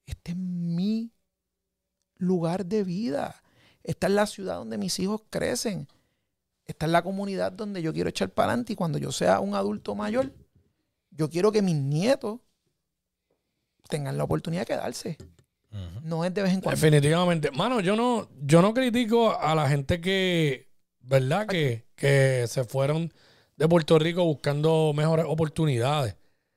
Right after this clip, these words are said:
Speaker 3: Y antes yo, yo veía eso y yo todo el tiempo decía, "Mano, es que es verdad, es que aquí no hay." Pero entonces, cuando me empiezo a, a encontrar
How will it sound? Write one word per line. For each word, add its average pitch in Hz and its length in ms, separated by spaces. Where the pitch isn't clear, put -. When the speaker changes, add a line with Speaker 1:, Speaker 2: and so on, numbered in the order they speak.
Speaker 3:
Y 127 120
antes 190 280
yo, 151 480
yo 143 260
veía 196 320
eso 214 180
y 190 60
yo 165 120
todo 175 160
el 185 80
tiempo 196 260
decía, 185 320
"Mano, 208 240
es 170 60
que - 80
es 190 80
verdad, 220 440
es 208 60
que 202 100
aquí 214 180
no 233 100
hay." 220 80
Pero 156 160
entonces, 165 420
cuando 165 240
me 160 80
empiezo 147 500
a, 247 540
a 214 100
encontrar 202 880